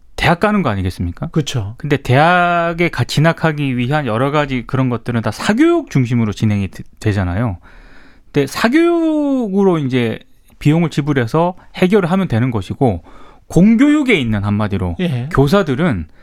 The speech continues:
Speaker 1: 그 대학 진학을 위해서 걸림돌이 될 만한, 자기의 자녀들에게 그런 어떤 걸
Speaker 2: 그렇게
Speaker 1: 안 해줬으면
Speaker 2: 따지셔야죠.
Speaker 1: 좋겠다라는 생각에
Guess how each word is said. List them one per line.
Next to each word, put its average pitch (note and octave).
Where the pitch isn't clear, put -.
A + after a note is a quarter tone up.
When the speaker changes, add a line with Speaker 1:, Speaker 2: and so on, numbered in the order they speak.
Speaker 1:
그 F3
대학 F3+
진학을 E3
위해서 G#2
걸림돌이 F3+
될 G#2
만한, G2+
자기의 C3+
자녀들에게 A2
그런 C4+
어떤 B3+
걸 A3
Speaker 2:
그렇게 F3
Speaker 1:
안 -
해줬으면 A3+
Speaker 2:
따지셔야죠. -
Speaker 1:
좋겠다라는 F3
생각에 B3+